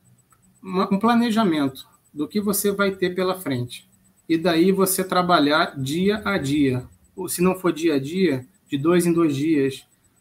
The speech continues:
Mas não, não trabalhar a longo prazo, a quinze dias, a menos assim que seja uma ação que você conseguiu com um fornecedor, é, um desconto muito bom e uma data de validade muito boa também, que vai valer a pena.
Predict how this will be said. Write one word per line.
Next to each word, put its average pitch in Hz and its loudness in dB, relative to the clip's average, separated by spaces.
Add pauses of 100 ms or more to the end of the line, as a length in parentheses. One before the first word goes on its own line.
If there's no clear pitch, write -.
Mas 175 0
não, 214 2
não 202 0
trabalhar 185 2
a 156 0
longo 175 0
prazo, 151 0
a 135 -4
quinze 175 -2
dias, 139 -2
a 160 -4
menos 190 -2
assim 196 -4
que 170 -8
seja 175 -4
uma 175 0
ação 170 -2
que 175 -16
você 165 -8
conseguiu 151 -8
com 151 -10
um 143 -10
fornecedor, 143 -2 (480)
é, 135 2 (400)
um 151 0
desconto 147 -4
muito 170 2
bom 143 -2
e - -2
uma 135 2
data 143 -2
de 139 -6
validade 135 0
muito 165 2
boa 151 -2
também, 131 0 (340)
que 226 -4
vai 180 0
valer 190 0
a 208 -4
pena. 131 0